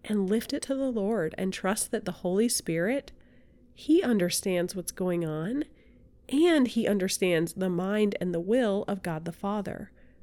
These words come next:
And he will intercede for you. And then it continues here, Romans chapter eight, verse twenty-eight, a very famous verse that says, "And we know that in all things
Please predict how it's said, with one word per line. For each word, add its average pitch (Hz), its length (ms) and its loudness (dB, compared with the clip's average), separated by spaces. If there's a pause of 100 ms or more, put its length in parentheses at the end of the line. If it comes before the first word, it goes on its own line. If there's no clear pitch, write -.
(1120)
And 165 140 -6
he 220 260 4
will 196 440 4
intercede 170 720 0 (180)
for 165 320 -4
you. 165 340 -4 (1300)
And 190 140 0
then 294 100 4
it 359 100 -2
continues 208 580 0
here, 165 360 0 (500)
Romans 196 420 4
chapter - 380 -2
eight, 208 200 4
verse 165 200 0
twenty-eight, 214 580 2
a 170 40 -2
very 151 200 -2
famous 240 480 2
verse 196 400 0
that - 180 -4
says, 160 400 -4 (420)
"And 190 180 4
we 247 200 8
know 170 360 6
that 165 180 0
in 151 140 0 (160)
all 202 260 2
things 175 680 0